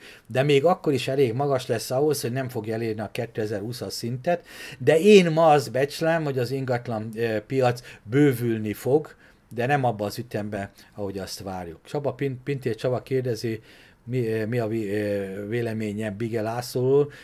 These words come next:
Hát, ugye a kérdésekre k-, később látom, mint ahogy azt föltették, ezért, eh, ezért, eh, eh, gondolom, hogy ez már akkor került a,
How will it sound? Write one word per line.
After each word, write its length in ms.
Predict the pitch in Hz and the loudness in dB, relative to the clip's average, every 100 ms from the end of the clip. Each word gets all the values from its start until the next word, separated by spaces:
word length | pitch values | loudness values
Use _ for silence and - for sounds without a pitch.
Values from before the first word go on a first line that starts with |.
| - - | -20 -16
Hát, 100 | 127 - | -14 -6
ugye 360 | 127 127 120 - - | 2 2 2 -2 -18
a 140 | - 117 | -12 -2
kérdésekre 680 | 156 156 139 - 127 127 | 2 4 2 0 -2 -2
k-, 280 | 123 127 120 | -2 0 0
később 420 | 120 147 139 135 | 0 -2 0 0
látom, 400 | 123 120 123 139 | 0 -2 0 -2
mint 160 | 117 113 | -2 -4
ahogy 160 | 117 117 | -2 -4
azt 140 | 110 | -4
föltették, 720 | 131 123 123 113 - 123 123 - - _ | -4 -4 -4 -6 -2 -2 -2 -6 -20 _
ezért, 480 | - 110 113 104 - | -10 -6 -2 -4 -4
eh, 200 | 113 107 107 _ _ _ _ _ _ _ _ _ _ - | -4 -4 -6 _ _ _ _ _ _ _ _ _ _ -10
ezért, 560 | 107 104 110 104 - 123 | -6 -4 -4 -4 -4 -4
eh, 240 | 113 107 - - | -4 -6 -10 -20
eh, 280 | - 110 104 101 | -8 -2 -2 -2
gondolom, 440 | 117 117 110 104 | -4 -2 -2 -2
hogy 120 | 107 | -2
ez 140 | 101 101 | -4 -4
már 200 | 107 107 | -4 -4
akkor 420 | 113 - 110 98 | -6 -4 -6 -4
került 420 | 120 107 104 - | -4 -4 -4 -4
a, 160 | 110 | -6